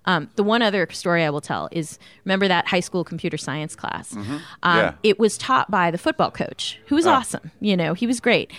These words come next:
Speaker 1: And he explained to us, he said, "Kids, look, I'm smart enough and all that, but I'm about a chapter ahead of, in the book than I'm teaching right now to you guys. And I'll tell you a story about my father.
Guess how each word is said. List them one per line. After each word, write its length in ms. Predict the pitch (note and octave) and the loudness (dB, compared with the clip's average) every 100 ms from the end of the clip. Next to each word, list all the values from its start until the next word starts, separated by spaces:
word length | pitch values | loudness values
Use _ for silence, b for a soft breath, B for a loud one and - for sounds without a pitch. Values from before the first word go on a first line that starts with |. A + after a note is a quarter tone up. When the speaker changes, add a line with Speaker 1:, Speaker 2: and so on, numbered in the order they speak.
| B B - | B B -4
Speaker 1:
And 100 | G#3+ | 0
he 100 | F#4 | 0
explained 380 | - - C4+ C4+ | -2 0 2 2
to 80 | A3 | 0
us, 140 | E3+ | 0
he 40 | F3+ | -2
said, 220 | G3 F3+ | -4 -2
"Kids, 400 | D4 D4+ - - B B B B | 0 0 -2 -18 B B B B
look, 280 | F3 - - - b b b - | 0 0 -6 -20 b b b 0
I'm 120 | B4+ | 2
smart 320 | - F3+ E3 | 2 2 0
enough 240 | E3 D3+ - | 2 -2 0
and 100 | F3 | 0
all 140 | D#3 | 2
that, 240 | D#3+ C#3+ - - | 4 2 -2 -2
but 140 | G3 | 2
I'm 140 | A#3 C#4 | 4 4
about 280 | A3 G3 | 4 4
a 60 | F3 | 2
chapter 460 | - - G3 - C#4 | 0 0 0 2 0
ahead 240 | A3+ F3 | 2 -2
of, 100 | F3 - - | -2 -10 -2
in 280 | F#3+ F#3 F#3+ | 2 4 4
the 60 | |
book 340 | F3 B2+ C#3 - - - | 4 2 0 -14 -18 -2
than 200 | F3 E3 | 2 4
I'm 100 | F3+ | 2
teaching 480 | - C4 - - - | 0 -2 -2 -8 -10
right 180 | D#3+ - | -8 -6
now 260 | - - - - - - | -8 -10 -16 -20 -20 -6
to 100 | A#3 | 2
you 100 | A#3 | 2
guys. 440 | - - - - - B B B - | 2 -2 -6 -10 -10 B B B -2
And 160 | A3+ G#3 | 4 6
I'll 100 | G#3 | 4
tell 220 | - D4 | 2 2
you 140 | D#4+ | 4
a 40 | E4 | 2
story 400 | - E4+ C4+ F3+ | 0 0 2 2
about 240 | F3+ E3+ | 2 2
my 140 | F#3 G3 | 2 -2
father. 500 | - E4 - - | 0 0 0 -6